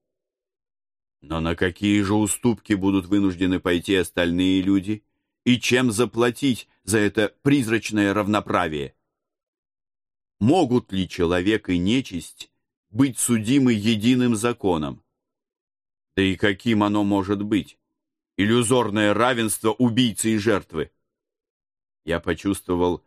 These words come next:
что ум едет за разум, мозги скрипят от перенапряжения, из-под папахи повалила струйка пара, и даже рогатый лакей вовремя понял, что ситуацию надо срочно разрядить.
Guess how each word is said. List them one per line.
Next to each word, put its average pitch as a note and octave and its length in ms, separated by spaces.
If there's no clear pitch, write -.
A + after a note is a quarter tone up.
что - 480
ум C#3 260
едет G#2+ 440
за A2+ 200
разум, D#2 460
мозги G2+ 400
скрипят B2+ 640
от G#2 180
перенапряжения, A2+ 1000
из-под G#2+ 400
папахи A2+ 480
повалила G#2+ 600
струйка G2+ 560
пара, C#3+ 560
и B2+ 180
даже B2 380
рогатый A2 480
лакей G2+ 420
вовремя G2+ 500
понял, A#2 500
что - 200
ситуацию G2+ 720
надо G2 280
срочно F2+ 520
разрядить. D#2+ 720